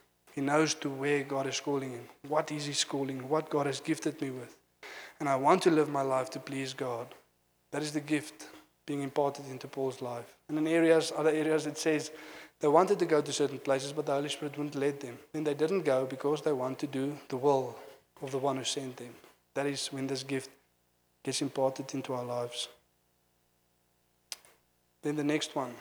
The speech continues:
like Jesus, our evangelist. Luke nineteen, verse ten,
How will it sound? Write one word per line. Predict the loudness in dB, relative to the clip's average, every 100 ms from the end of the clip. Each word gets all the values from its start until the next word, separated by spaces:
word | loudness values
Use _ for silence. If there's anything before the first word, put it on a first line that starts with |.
| -4
like | 2 4 2
Jesus, | -2 -2 0 0 0
our | -2 -2
evangelist. | 0 0 0 -4 -4 -8 -10 _ _ _ _ _ _ _ _ _ _ _ _ _ _
Luke | 0 0 4
nineteen, | 6 6 4 0
verse | 2 0
ten, | 2 2 0